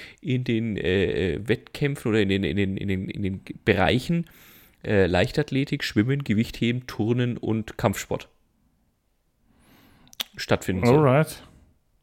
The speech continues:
Speaker 2: Okay,
Speaker 1: Und
Speaker 2: okay.
Speaker 1: und inszeniert sich so ein bisschen als, als, ähm, na, Disruptor, der sagt, äh, seit hundert Jahren reagier-, regiert da das I O C die Welt des Sports, ne? Quasi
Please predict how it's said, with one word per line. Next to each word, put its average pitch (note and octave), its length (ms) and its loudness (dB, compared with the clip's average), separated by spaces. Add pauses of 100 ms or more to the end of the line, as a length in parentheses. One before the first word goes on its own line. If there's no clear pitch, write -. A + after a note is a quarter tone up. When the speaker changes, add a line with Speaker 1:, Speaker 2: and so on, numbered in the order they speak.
(500)
Speaker 2:
Okay, A#2 760 2
Speaker 1:
Und C3+ 80 4
Speaker 2:
okay. A#2 340 0 (220)
Speaker 1:
und A2+ 200 0
inszeniert A#2+ 600 2
sich D3 140 -2
so C3+ 100 2
ein A#2+ 100 4
bisschen B2+ 360 0
als, G#2 280 0
als, G2+ 440 0
ähm, F#2 680 2 (180)
na, C3 220 -4 (1000)
Disruptor, E3+ 800 2
der D3+ 140 2
sagt, - 360 -2
äh, A#2 380 2
seit B2 300 -2
hundert C3+ 240 2
Jahren A2+ 260 2
reagier-, C3+ 720 0
regiert A#2 460 0
da A#2 80 2
das A2+ 220 -4
I A2+ 120 -2
O A2+ 80 2
C A#2+ 220 -2
die A#2 160 -2
Welt G#2 160 2
des - 80 -6
Sports, - 560 -2
ne? D#3 320 0
Quasi A2+ 560 -2